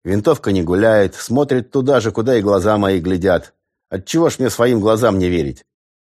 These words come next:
И под ноги я краем глаза смотрю, могу идти, куда захочу, не споткнусь. Да и цель не сбежит, замечу. Оружие-то собственное перед глазами не торчит, всё вижу, что захочу». «Присаживайтесь, Котов».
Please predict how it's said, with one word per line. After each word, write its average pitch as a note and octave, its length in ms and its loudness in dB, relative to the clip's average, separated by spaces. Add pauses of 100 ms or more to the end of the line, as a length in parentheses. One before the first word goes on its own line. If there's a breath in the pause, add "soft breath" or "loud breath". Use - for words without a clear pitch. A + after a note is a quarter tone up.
(140)
И A#2+ 60 -6
под C#3 260 -2
ноги B2+ 180 0
я A#2+ 140 4
краем A2+ 320 2
глаза G#2+ 280 2
смотрю, G2 540 -2
могу A2 320 -2
идти, G#2+ 320 -2
куда G#2 240 -2
захочу, G2+ 440 -4
не G2 100 -2
споткнусь. F#2 640 -4 (440)
Да E2 120 -6
и E2+ 80 -2
цель C3 320 2
не B2+ 100 2
сбежит, A2+ 420 0
замечу. G#2 640 -2 (540)
Оружие-то G2 540 0
собственное D#2+ 600 -4
перед F2+ 200 -6
глазами G#2 400 2
не D#2+ 120 -2
торчит, F#2+ 500 -4 (240)
всё - 220 -2
вижу, A2+ 320 0
что G2 180 -4
захочу». F2+ 520 -4 (1200)
«Присаживайтесь, G2 680 -4
Котов». - 460 -10